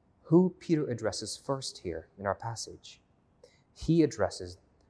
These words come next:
the wife first, the female first.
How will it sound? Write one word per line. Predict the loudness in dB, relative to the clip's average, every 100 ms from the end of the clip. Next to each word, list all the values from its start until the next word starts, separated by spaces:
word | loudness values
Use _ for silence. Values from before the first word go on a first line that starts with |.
| _ _
the | -6
wife | -2 4 4 4 -10 -20 _ _
first, | -10 -8 -8 -10 -16 _ -8
the |
female | -6 -2 -2 -2 -8 -14
first. | -20 -16 -16 -16